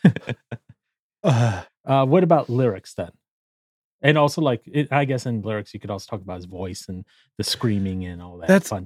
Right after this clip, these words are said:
Speaker 2: I
Speaker 1: stuff.
Speaker 2: definitely like Caleb's voice more than I like Jonathan's voice.
Speaker 1: Really?
Speaker 2: Yeah.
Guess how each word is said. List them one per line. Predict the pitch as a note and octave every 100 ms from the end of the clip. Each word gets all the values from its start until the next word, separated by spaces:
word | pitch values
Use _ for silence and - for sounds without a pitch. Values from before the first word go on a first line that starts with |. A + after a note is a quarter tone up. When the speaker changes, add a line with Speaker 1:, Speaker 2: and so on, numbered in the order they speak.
| -
Speaker 2:
I | C#3+
Speaker 1:
stuff. | B2+
Speaker 2:
definitely | E3 E3+ G#3+ F#3
like | D3+ A2+
Caleb's | - C3+ B2 A2+ G2
voice | G#2+ G2+ F#2+ A2
more | G#2+ A2 G#2+
than | G#2
I | G2+
like | G2 F#2
Jonathan's | G2 F2+ F2+ - E2 -
voice. | D#2 D#2 D2+ - C3+
Speaker 1:
Really? | D#3+ C4+ A#3 G#2+ E2+ _ _ -
Speaker 2:
Yeah. | A2 G2 F2